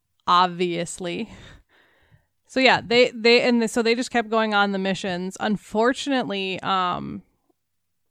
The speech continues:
at a military checkpoint in March of nineteen forty-five, Hanny was captured.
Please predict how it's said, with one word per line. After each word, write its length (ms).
at 140
a 60
military 560
checkpoint 840
in 160
March 280
of 100
nineteen 340
forty-five, 520
Hanny 340
was 160
captured. 720